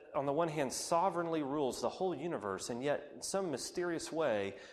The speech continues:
does that through the instrumentality of your prayers. And to begin to think that, "Ha-, ha-,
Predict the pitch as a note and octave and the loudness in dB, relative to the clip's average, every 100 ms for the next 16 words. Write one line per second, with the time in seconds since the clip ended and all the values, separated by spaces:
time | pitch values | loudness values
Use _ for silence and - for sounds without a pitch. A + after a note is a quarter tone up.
0 | - G#2+ D#3 F3 E3 D#3 - - E3+ F3 | -6 2 4 4 4 2 0 0 4 4
1 | A#2+ - D3 E3+ - C#3+ B2 - C#3+ D3 | 4 0 -2 -2 -4 -4 -4 -2 -2 0
2 | A#2 G2+ A2 F#3 F#3+ F#3+ B3 - - - | -2 -2 -4 -6 -4 -4 -4 -8 -10 -14
3 | - - _ _ _ _ _ _ _ _ | -16 -20 _ _ _ _ _ _ _ _
4 | _ _ _ _ _ _ _ _ _ _ | _ _ _ _ _ _ _ _ _ _
5 | - D#3 F3+ F#3 G#3+ E3+ - A#3+ F3+ A2 | -8 -4 0 2 2 0 0 2 2 -2
6 | - D3+ - - - - - _ _ _ | 2 2 2 -6 -16 -20 -20 _ _ _
7 | _ _ _ - - - - | _ _ _ -2 0 2 2